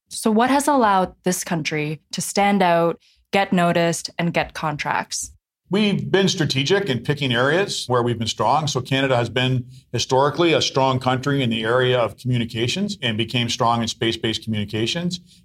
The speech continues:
Speaker 2: Canada chose strategically a few decades ago to become strong in radar-based Earth observation. It was based on our challenges as a country and our desire to monitor all of our,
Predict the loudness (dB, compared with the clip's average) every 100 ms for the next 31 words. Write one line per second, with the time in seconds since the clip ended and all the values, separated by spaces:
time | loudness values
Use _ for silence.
0 | -2 0 2 0 0 2 4 2 0 -4
1 | -4 -4 -2 0 0 0 -2 -2 -2 0
2 | -2 -2 2 2 2 -2 -14 _ -8 -4
3 | 0 0 0 -2 0 2 2 0 -2 -2
4 | 0 2 2 0 -2 -2 -2 -2 0 0
5 | -2 -4 -2 -2 -2 -6 -8 -20 -10 -6
6 | 0 0 2 0 0 0 0 2 2 2
7 | 2 2 0 0 0 -2 -6 -4 -4 0
8 | 0 -2 -6 -20 _ -4 -2 2 2 2
9 | 2 2 2 2 2 2 2 0 0 0
10 | 0 0 0 2 2 2 2 0